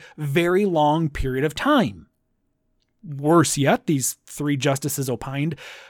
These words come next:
the police could protract the time they search the home in hopes that they may find something worth arresting the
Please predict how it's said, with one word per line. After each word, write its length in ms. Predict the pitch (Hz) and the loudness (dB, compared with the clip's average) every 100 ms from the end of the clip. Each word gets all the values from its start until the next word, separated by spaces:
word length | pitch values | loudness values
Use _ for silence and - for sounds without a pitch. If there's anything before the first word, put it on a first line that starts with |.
| _ | _
the 160 | 208 151 | -8 2
police 520 | - 170 190 233 - - - | 4 4 4 -2 -4 -10 -14
could 400 | - 226 208 - | -4 -2 -2 2
protract 800 | - 165 - - 165 208 - - | 2 2 -2 -6 -6 -6 -8 -12
the 140 | 147 | -8
time 680 | 143 - - 277 226 135 143 139 - | -8 -8 -2 0 0 0 -4 -6 -8
they 140 | 170 165 | -4 -2
search 440 | - 196 202 - | -2 0 0 -2
the 140 | 170 | -4
home 300 | 139 151 165 - - | -2 -2 -2 -4 -4
in 140 | 202 | 0
hopes 300 | 165 175 151 | 2 0 -2
that 180 | 175 143 | -4 -2
they 140 | 156 147 | -2 0
may 260 | 135 175 | 2 2
find 340 | 220 220 202 165 | 0 0 0 2
something 440 | 156 139 147 131 | 0 0 -2 -4
worth 300 | 196 175 143 | 0 4 4
arresting 480 | 139 127 123 139 135 | 2 -2 -2 -4 -2
the 280 | 127 117 117 | -2 -4 -6